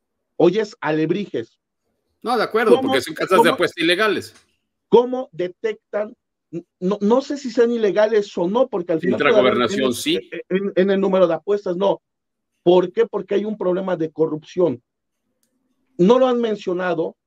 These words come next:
Speaker 1: pero hay al menos uno, dos, tres equipos más o jugadores de estos tres equipos involucrados en irregularidades.
Speaker 2: Y hay uno de primera división y lo sabemos.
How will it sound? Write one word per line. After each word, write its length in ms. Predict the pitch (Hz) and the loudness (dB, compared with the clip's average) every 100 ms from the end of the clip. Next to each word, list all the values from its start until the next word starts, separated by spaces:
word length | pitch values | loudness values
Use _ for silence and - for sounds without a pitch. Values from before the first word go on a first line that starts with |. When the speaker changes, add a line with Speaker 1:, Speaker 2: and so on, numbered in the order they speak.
| _ | _
Speaker 1:
pero 240 | - 170 202 | -2 0 2
hay 180 | 208 - | -2 -2
al 160 | 175 175 | -2 -2
menos 460 | 202 202 196 - _ | -4 -6 -8 -12 _
uno, 460 | - 262 262 277 302 _ _ _ _ _ _ _ _ _ _ _ _ _ _ _ _ _ _ _ - | -4 0 2 2 -2 _ _ _ _ _ _ _ _ _ _ _ _ _ _ _ _ _ _ _ 0
dos, 560 | 202 262 269 _ _ _ _ _ _ | 2 2 0 _ _ _ _ _ _
tres 300 | - 240 240 | 0 2 2
equipos 460 | 196 208 226 196 180 | -6 -12 -12 -10 -8
más 400 | 202 240 - _ _ _ _ _ _ _ _ _ - | -10 -10 -14 _ _ _ _ _ _ _ _ _ -2
o 280 | 202 277 285 _ _ | 4 4 2 _ _
jugadores 800 | 214 151 170 180 226 220 214 - | -12 -8 -6 -2 -2 -2 -6 -6
de 80 | 202 | -8
estos 300 | 208 196 - | -8 -18 -10
tres 240 | 202 202 | -10 -10
equipos 560 | 180 202 202 214 208 _ _ _ _ | -14 -16 -10 -10 -10 _ _ _ _
involucrados 960 | 151 170 156 170 165 208 208 220 226 _ - | -4 -2 0 2 0 0 0 0 -6 _ -6
en 160 | 156 | -4
irregularidades. 1120 | 160 143 147 139 143 147 147 151 143 98 _ - | -4 -4 -4 -4 -4 -4 -4 -4 -4 -8 _ -6
Speaker 2:
Y 80 | 139 | -2
hay 80 | 170 | 0
uno 100 | 190 | 0
de 100 | 175 | -2
primera 300 | 160 170 175 | -4 -2 -2
división 400 | 151 123 165 143 | -4 -4 -4 -4
y 60 | |
lo 100 | 107 | -4
sabemos. 540 | 104 113 135 85 - | -6 -6 -6 -8 -16